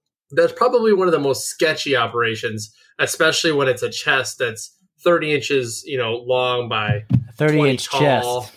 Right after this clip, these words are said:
Speaker 1: Yeah, thirty inch chest, dog. And, uh, you know, it's, it's just sketchy at best, like, period. Like, when you're doing it, you, you're hoping you get a straight line. You're hoping you keep it up against the fence enough.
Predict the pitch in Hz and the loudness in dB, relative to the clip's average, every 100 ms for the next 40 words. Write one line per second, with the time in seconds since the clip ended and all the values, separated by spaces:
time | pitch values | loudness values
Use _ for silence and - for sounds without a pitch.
0 | _ _ _ 147 127 165 151 139 123 113 | _ _ _ -8 -2 2 2 2 -2 -4
1 | - 139 117 - 113 110 107 _ - - | -8 -6 -6 -6 -6 -6 -8 _ -20 -20
2 | - - 185 180 165 156 147 139 120 - | -20 -10 -2 0 2 4 4 4 0 -6
3 | _ _ 180 175 - 226 214 - 185 - | _ _ 0 0 4 2 2 0 0 0
4 | 185 - 175 151 - 104 - _ 139 147 | -2 0 0 0 -4 -12 -14 _ -6 -2
5 | 123 - - 120 - 143 123 110 117 113 | -4 -4 -8 -8 -4 -2 0 -2 -4 -2
6 | 139 143 135 147 135 143 135 160 151 135 | -2 0 2 4 2 -2 -6 -6 -2 0
7 | 165 165 165 143 147 143 - 139 131 131 | 0 0 -2 -4 -4 -2 0 0 2 0
8 | 127 123 139 147 143 127 - 143 131 127 | 0 -2 -4 -4 -6 -10 -8 -4 -4 -4
9 | 131 143 131 113 - - 127 113 127 120 | -6 -6 -6 -8 -12 -6 -6 -4 -6 -6
10 | 117 | -8